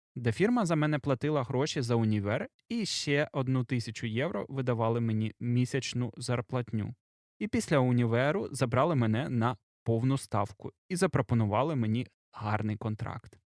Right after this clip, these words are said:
Тож давайте повернемось до держави. Чи вона мені дала щось, чи я брав у держави щось? Ні. Здебільшого, завдяки цим програмам вигоду отримали сім'я і фірми, де я за дві копійки працював.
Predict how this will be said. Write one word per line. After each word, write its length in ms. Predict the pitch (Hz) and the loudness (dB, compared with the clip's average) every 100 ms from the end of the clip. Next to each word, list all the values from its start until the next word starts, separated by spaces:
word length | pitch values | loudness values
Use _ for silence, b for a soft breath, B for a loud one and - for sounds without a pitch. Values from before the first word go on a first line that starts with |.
| _ | _
Тож 180 | 147 120 | 0 2
давайте 400 | 117 131 196 233 | 4 6 4 0
повернемось 680 | - 117 117 131 117 117 | 0 2 2 2 0 0
до 120 | 123 117 | -2 -2
держави. 480 | 120 113 107 98 110 | -2 -2 -2 -4 -6
Чи 360 | - 170 190 | -4 0 0
вона 300 | 143 127 131 | 0 2 2
мені 220 | 127 113 | 2 0
дала 360 | 110 110 110 143 | 0 2 2 2
щось, 420 | - 220 226 - _ _ _ _ | 0 -4 -6 -10 _ _ _ _
чи 220 | - - 214 | -4 0 2
я 140 | 214 | 2
брав 440 | 208 165 135 151 - | 2 4 4 2 -2
у 100 | 160 | -2
держави 560 | 147 156 135 131 117 117 | 2 2 4 4 4 0
щось? 420 | - 113 107 - _ _ _ - | 0 -2 -4 -8 _ _ _ -2
Ні. 440 | 135 131 117 98 _ _ _ - | 4 4 4 0 _ _ _ -12
Здебільшого, 840 | 120 139 123 190 233 220 196 233 - | -2 -2 2 0 0 -2 -2 -4 -4
завдяки 540 | 135 135 123 131 143 | 0 0 2 -2 -2
цим 260 | 117 131 117 | -2 -2 -2
програмам 580 | 117 110 113 139 190 - - | -4 -4 -2 -2 -4 -8 -16
вигоду 520 | 147 139 127 120 110 | -6 -4 -2 -2 -4
отримали 520 | 107 127 120 110 110 | -4 -4 -2 -2 -4
сім'я 500 | - 123 113 123 175 - | -8 -4 0 0 -2 -4
і 80 | 127 | -10
фірми, 400 | - 135 107 104 | -4 -2 -2 -4
де 200 | 110 113 | -4 -2
я 220 | 143 - | -2 -4
за 220 | 131 120 | -8 -6
дві 200 | 117 120 | -2 -2
копійки 460 | 147 160 123 127 - | -4 -6 -6 -4 -4
працював. 540 | - 113 - 104 - | -4 -8 -6 -8 -8